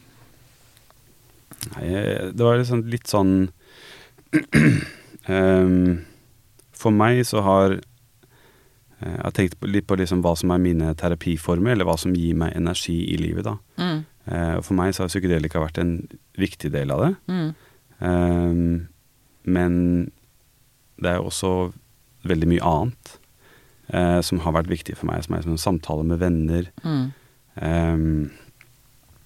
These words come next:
Speaker 1: ja, det å få tid, for meg så er å få tid til musikk, for eksempel, er viktig,
Speaker 2: Mm.
Speaker 1: at jeg, eh, at jeg trenger alle disse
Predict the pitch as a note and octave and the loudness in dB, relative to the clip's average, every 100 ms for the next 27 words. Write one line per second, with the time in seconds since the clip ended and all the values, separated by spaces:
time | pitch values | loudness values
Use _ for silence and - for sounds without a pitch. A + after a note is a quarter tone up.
0 | _ - E2 D#2+ D#2+ D#2+ - - E2 G2+ | _ -8 -4 0 0 0 -4 -6 -2 0
1 | G#2+ A2+ G#2+ - F2 E2+ E2 D#2+ - D#2+ | 4 2 0 -4 -2 0 -2 -6 -8 -6
2 | E2 D#2 C#2+ - A2+ - - - G2+ G2+ | -6 -4 -4 -2 -4 -4 -14 -8 -4 -2
3 | F#2 - F2 F2 F2+ E3 D3+ E2+ D#2+ F2+ | -4 -4 -2 -2 -2 -2 -2 -2 -2 2
4 | F2+ E2+ - - - - - _ _ _ | 2 0 -4 -20 -20 -20 -20 _ _ _
5 | - F2 F2 E2+ E2+ E2 D#2+ D#2 D#2 - | -8 -2 0 2 2 0 0 -2 -8 -16
6 | - - F#2+ F#2 - - F2 F2 F#2 G2+ | -16 -2 0 0 -2 2 4 4 4 0
7 | - G2+ F2 F#2 G2+ - | 0 2 2 0 -2 0